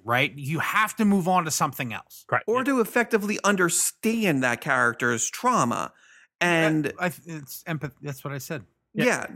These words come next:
Speaker 2: Yeah.
Speaker 3: uh, uh, apologies.
Speaker 1: <laughs>
Speaker 3: But, like, but you can do that. You can do that over, I mean, what, after nine episodes, this was, what, a five-hour movie?
Speaker 1: Right.
Speaker 3: Like, you can do that. You can't do that in two and a half.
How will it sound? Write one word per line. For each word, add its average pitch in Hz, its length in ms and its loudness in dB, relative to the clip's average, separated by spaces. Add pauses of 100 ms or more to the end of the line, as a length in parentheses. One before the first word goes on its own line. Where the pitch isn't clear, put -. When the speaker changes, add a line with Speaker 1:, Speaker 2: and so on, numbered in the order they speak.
Speaker 2:
Yeah. 165 40 -10
Speaker 3:
uh, 170 100 -4 (120)
uh, 170 160 2
apologies. - 720 -4 (100)
Speaker 1:
<laughs> - 80 -8 (500)
Speaker 3:
But, 208 180 2
like, 196 420 0
but 185 340 -2
you 175 140 4
can 180 160 4
do 330 240 2
that. 196 340 0 (880)
You 233 140 2
can 220 180 4
do 349 220 2
that 247 220 4
over, 139 640 2
I 180 100 2
mean, 160 260 2
what, 143 220 0
after 143 300 -2
nine 143 320 0
episodes, 165 500 -2
this 147 160 -8
was, 151 100 -10
what, 127 160 0
a 147 60 -8
five-hour 139 720 0
movie? 175 440 -4 (640)
Speaker 1:
Right. 147 220 0 (1080)
Speaker 3:
Like, 202 160 4
you 247 120 4
can 311 180 0
do 381 240 2
that. 151 420 0
You 202 160 2
can't 247 300 -2
do 240 140 2
that 180 160 2
in 147 60 -2
two 147 140 -6
and 127 80 -2
a - 40 -4
half. - 280 -10